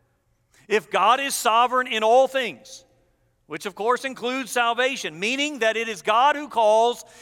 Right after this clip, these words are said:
it is God who draws, it is God who saves, all of which are spoken about repeatedly in the Bible, then we can also trust that it is God who will keep us. Again,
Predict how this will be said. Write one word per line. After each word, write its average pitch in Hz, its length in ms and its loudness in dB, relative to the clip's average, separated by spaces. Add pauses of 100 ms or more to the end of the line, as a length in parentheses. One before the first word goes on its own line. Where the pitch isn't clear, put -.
it 208 120 -2
is 190 120 -12
God 262 360 4
who 294 100 -8
draws, 220 600 2 (180)
it 233 140 0
is 208 120 -6
God 247 380 4
who 269 160 -10
saves, 220 580 -2
all 302 460 6
of 202 100 -8
which 196 380 -4
are 196 220 2
spoken 247 480 -2
about 185 320 -2
repeatedly 196 760 -6 (260)
in 190 180 -4
the 190 100 -4
Bible, 226 480 -4 (1000)
then 233 220 0
we 247 140 -4
can 240 160 0
also 277 420 4
trust 180 540 -2 (160)
that 214 200 -2
it 247 120 -4
is 262 180 -6
God 202 380 2
who 202 200 -10
will 202 220 -4
keep 277 320 -8
us. 170 340 0
Again, 220 560 -2